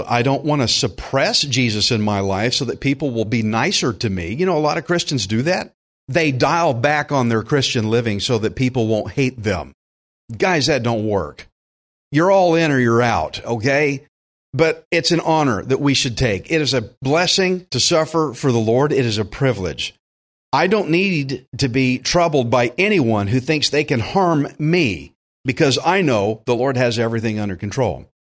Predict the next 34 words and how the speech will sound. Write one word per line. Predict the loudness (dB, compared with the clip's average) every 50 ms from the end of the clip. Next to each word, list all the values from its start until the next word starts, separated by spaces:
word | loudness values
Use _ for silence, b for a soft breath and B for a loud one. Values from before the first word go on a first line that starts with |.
| _ _ _ _ _ _ _ -2
First | 0 0 0 0
Peter | 0 0 0 0
three | 0 0 -2 -2
fifteen, | -2 -2 -4 -2 -2 0 0 0 0
"But | 0 0 0
sanctify | 2 0 2 0 0 0 -2 -4 0 0 2 2 2
the | 2 2
Lord | 2 4 2 2 2
God | 2 2 2 4 2 2 0
in | 0 0 0 2
your | 2 2
hearts | 2 2 2 2 2 0 -2 -2 -4 -4 -4 -6 _ _ _ _ _ _ _ -6
and | -6 -6 -2
always | 0 2 4 4 4 4 2 0
be | 0 -2 -4 0
ready | 2 2 2 4 4 2 0 -2 -4 -10 _ _ _ _ _ -4
to | -4 -2
give | 0 0 0 0
a | -2
defense | 0 0 -2 -2 -2 -2 -2 0 0 0 -2 -2 -2 -2 -2 -4 -6 _ _ _ _ _ -4 -2
to | -2 -2 -2 0 0
everyone | 2 2 2 2 0 0 2 2 2 2 2
who | 2 2 2
asks | 0 0 0 -2 -2 -2 -2
you | -2 -2 0
a | 0 -2 -2
reason | -2 -2 -2 0 2 2 2 2 2 0 0 -2 -4 -2
for | -2 -2 0
the | 0 0
hope | 0 2 0 0 -2 -2
that | -2 0 0 0
is | 0 -2 -2
in | -2 -2 -2
you." | -2 -4 -4 -8 -12